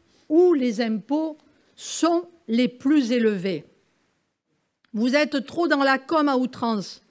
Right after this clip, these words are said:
Vous manipulez les esprits. Alors plutôt que de convertir à marche forcée les excédents en investissement, sans vous préoccuper des problèmes, vous devriez consentir à une chose normalement due aux Alaudiens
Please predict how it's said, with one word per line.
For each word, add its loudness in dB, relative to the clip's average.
Vous -2
manipulez 2
les 0
esprits. -6
Alors 0
plutôt 2
que -4
de -2
convertir -2
à -4
marche -4
forcée -4
les -2
excédents -4
en -6
investissement, -4
sans 0
vous 0
préoccuper 0
des -2
problèmes, -2
vous 2
devriez 2
consentir 0
à 0
une 2
chose -2
normalement -2
due -2
aux 0
Alaudiens -2